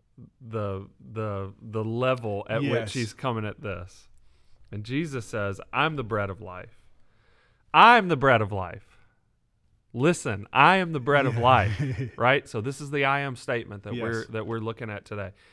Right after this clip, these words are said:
Speaker 1: Jesus told them, "No one who comes to me will ever be hungry, and no one who believes in me will ever be thirsty again. But as I told you, you've seen me, and yet you do not believe me."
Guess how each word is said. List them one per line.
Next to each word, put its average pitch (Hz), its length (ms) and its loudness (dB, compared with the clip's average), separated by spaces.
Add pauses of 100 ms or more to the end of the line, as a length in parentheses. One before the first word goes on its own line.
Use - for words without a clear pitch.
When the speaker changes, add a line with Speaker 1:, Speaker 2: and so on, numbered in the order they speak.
(180)
Speaker 1:
Jesus 147 380 -8
told 123 260 -4
them, 104 240 -6
"No 139 220 0
one 127 320 -4
who 110 100 -8
comes 123 320 -12
to - 80 -14
me 110 160 -6
will 104 220 -8 (140)
ever 175 320 -2
be 127 160 -6
hungry, 101 420 -10 (580)
and 120 160 -4
no 143 140 0
one 160 180 -4
who 139 120 -6
believes 123 380 -6
in 120 80 -10
me 127 120 -8
will 151 340 -8
ever 180 300 0
be 160 160 -4
thirsty 147 440 -6
again. 113 480 -6 (380)
But 120 140 -8
as 120 160 -8
I 101 100 -6
told 151 500 -6
you, 90 220 -14 (340)
you've 110 160 -10
seen 131 400 -6
me, 92 420 -14
and 110 160 -8
yet 120 160 -8
you 110 100 -8
do 117 180 -6
not 107 220 -6
believe 98 420 -8
me." 120 200 -18